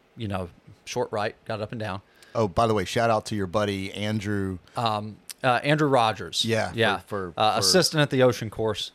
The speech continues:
Speaker 1: Um, best assistant in the game.
Speaker 2: <laughs>
Speaker 1: Uh, <laughs>
Speaker 2: Yeah, that was, uh, that was an amazing to be able to go play the Ocean Course,
Speaker 1: Yeah,
Speaker 2: so.
Speaker 1: yeah. Uh, we didn't quite get it in. We got, we teed off on seventeen, and then it got dark on us. But, uh, but yeah, that was a good time. But, uh, the game, the game's okay. I,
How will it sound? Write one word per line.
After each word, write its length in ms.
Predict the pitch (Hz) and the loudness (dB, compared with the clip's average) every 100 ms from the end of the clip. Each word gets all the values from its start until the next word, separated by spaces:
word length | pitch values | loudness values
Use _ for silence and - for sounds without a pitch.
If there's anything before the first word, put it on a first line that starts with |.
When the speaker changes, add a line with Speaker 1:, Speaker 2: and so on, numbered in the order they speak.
| - | -12
Speaker 1:
Um, 300 | 107 101 95 - | -8 -6 -8 -6
best 280 | 113 127 - | -2 -2 -2
assistant 440 | - 120 - 107 | -2 -2 -2 -4
in 80 | 101 | -8
the 60 | 98 | -6
game. 280 | 101 95 - - - - - - | -6 -8 -12 -20 -20 -20 -20 -16
Speaker 2:
<laughs> 160 | 107 | -6
Speaker 1:
Uh, 300 | - 110 104 127 | 0 2 2 2
<laughs> 80 | |
Speaker 2:
Yeah, 580 | 147 98 - 151 - 131 | 2 2 2 2 0 -2
that 180 | 107 104 | -2 -4
was, 240 | 107 95 104 | -4 -4 -2
uh, 280 | 98 92 85 | 0 0 -2
that 140 | 98 | -4
was 160 | 104 98 | -4 -4
an 80 | |
amazing 440 | 92 92 98 92 82 | -4 -4 -4 -6 -6
to 60 | |
be 60 | 87 | -2
able 100 | 87 | -2
to 40 | 85 | -4
go 100 | 82 | -8
play 200 | - 87 | -6 -6
the 140 | 80 | -6
Ocean 280 | 82 - 78 | -10 -12 -16
Course, 100 | - | -4
Speaker 1:
Yeah, 320 | 127 123 107 71 | 0 0 0 -6
Speaker 2:
so. 60 | - - | -12 -10
Speaker 1:
yeah. 240 | 107 98 - _ - | -6 -6 -8 _ -8
Uh, 120 | 101 | -2
we 80 | 110 | 2
didn't 160 | 160 147 | 2 2
quite 260 | 151 135 | 0 0
get 100 | 131 | 0
it 100 | 123 | 0
in. 200 | 117 110 | 0 0
We 80 | 113 | -2
got, 140 | 113 113 | -2 -2
we 80 | |
teed 220 | 117 139 131 | -2 0 2
off 160 | 123 | 2
on 100 | 113 | 0
seventeen, 600 | 98 123 107 101 117 107 | 0 0 0 -4 -4 -4
and 100 | 95 | -6
then 80 | 101 | -6
it 60 | 101 | -6
got 180 | 98 92 | -6 -4
dark 240 | 98 95 | -4 -4
on 140 | 92 90 | -8 -10
us. 140 | 90 | -12
But, 280 | - 95 - | -10 -10 -8
uh, 180 | 92 87 - _ _ _ - | -8 -10 -14 _ _ _ -16
but 140 | 113 | -6
yeah, 80 | 107 | -4
that 120 | 101 | -4
was 100 | 110 | -6
a 60 | 98 | -12
good 140 | 107 | -10
time. 260 | - 90 98 | -10 -10 -8
But, 140 | - - - - | -10 -14 -16 -2
uh, 140 | 135 | -2
the 80 | 139 | 0
game, 320 | 139 196 214 | 0 -2 -2
the 80 | 160 | -6
game's 420 | 156 214 214 - - | -4 -4 -2 -4 -2
okay. 460 | 180 160 - 139 | 0 0 2 2
I, 100 | 117 | 2